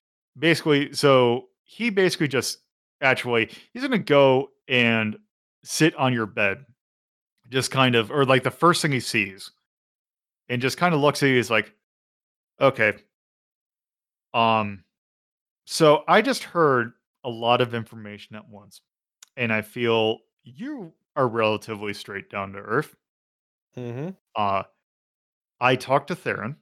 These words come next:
Speaker 2: Yes.
Speaker 1: Uh, because I heard that you invoked my name to inv-, for some, something with the phone line.
Speaker 2: In my defense, it was Almus, and also I didn't realize he made these kinds of visits.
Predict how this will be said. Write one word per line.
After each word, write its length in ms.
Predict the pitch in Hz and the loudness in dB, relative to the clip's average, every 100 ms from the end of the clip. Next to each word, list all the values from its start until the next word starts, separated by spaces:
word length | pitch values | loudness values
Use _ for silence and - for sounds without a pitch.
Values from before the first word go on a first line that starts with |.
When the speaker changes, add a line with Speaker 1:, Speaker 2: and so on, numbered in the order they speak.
| _ _ _ _ _ _ _ _ _ | _ _ _ _ _ _ _ _ _
Speaker 2:
Yes. 500 | 117 104 90 156 - _ _ _ | -14 -12 -12 -12 -16 _ _ _
Speaker 1:
Uh, 220 | 107 95 - _ | -10 -10 -12 _
because 600 | 107 - 104 98 98 92 - | -14 -8 -4 -2 -4 -8 -4
I 540 | 104 98 98 98 101 _ _ _ _ _ | -2 0 -2 -2 -4 _ _ _ _ _
heard 520 | _ 123 113 110 110 | _ -2 0 0 -2
that 400 | 110 101 98 - - _ | -4 -2 -4 -6 -20 _
you 600 | 117 113 110 107 107 107 _ _ _ _ _ _ _ | -10 -8 -8 -10 -16 -20 _ _ _ _ _ _ _
invoked 400 | 120 - 101 - | -10 -6 -8 -4
my 140 | 123 113 | -2 -2
name 360 | 101 101 127 _ _ _ _ | -2 -4 -6 _ _ _ _
to 480 | - 107 101 196 208 _ _ _ _ _ _ - | -10 -8 -8 -10 -16 _ _ _ _ _ _ -20
inv-, 180 | 117 - _ _ | -20 -20 _ _
for 160 | 120 104 | -10 -10
some, 500 | - 127 120 117 117 _ _ _ | -2 -2 -2 -6 -18 _ _ _
something 420 | - - 143 156 139 | -20 -10 -6 -4 -6
with 120 | 131 | -8
the 80 | 123 | -10
phone 340 | - 123 127 | -2 -2 -2
line. 420 | 123 123 120 113 _ _ _ _ | -4 -4 -4 -12 _ _ _ _
Speaker 2:
In 160 | 139 135 | -6 0
my 140 | 170 | 0
defense, 560 | 180 175 202 185 135 135 | 0 0 2 2 0 -6
it 80 | |
was 180 | 143 139 | -4 -2
Almus, 640 | 147 156 151 120 110 - - | 2 2 2 -2 -8 -12 -12
and 120 | 135 | -4
also 240 | 165 170 | -4 -2
I 40 | 170 | -2
didn't 160 | 214 | -2
realize 240 | 196 202 190 | 0 0 0
he 60 | |
made 200 | 185 190 | -2 -4
these 160 | 180 180 | -4 -4
kinds 220 | 214 185 | 0 0
of 100 | 180 | 0
visits. 560 | 196 175 127 110 - | 0 0 -2 -8 -16